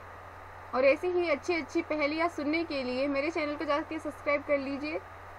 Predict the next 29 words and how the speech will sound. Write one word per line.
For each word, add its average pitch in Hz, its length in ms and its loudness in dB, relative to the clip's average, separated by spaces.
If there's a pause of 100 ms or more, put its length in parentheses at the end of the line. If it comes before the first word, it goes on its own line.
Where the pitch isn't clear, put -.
(1700)
और 262 60 0
जितना 294 260 4
हो 359 140 10
सके 349 220 0
अपने 302 220 4
दोस्तों 294 300 6
के 330 80 0
साथ 320 200 0
शेयर 277 300 4
कीजिए। 302 460 -2 (920)
तो 262 60 2
इसका 269 280 2
आंसर 285 460 4
है 262 280 0 (720)
वनस्पति, 247 640 2 (720)
जो 277 100 2
कि 302 140 0
जंगल 269 420 4
और 311 100 6
शहर 294 360 2
दोनों 247 300 6
में 277 120 6
रहता 247 300 0
है। 190 140 -2 (1800)
और 262 100 6
ये 320 160 2
है 359 120 4
अगली 294 300 2
पहेली, 311 540 2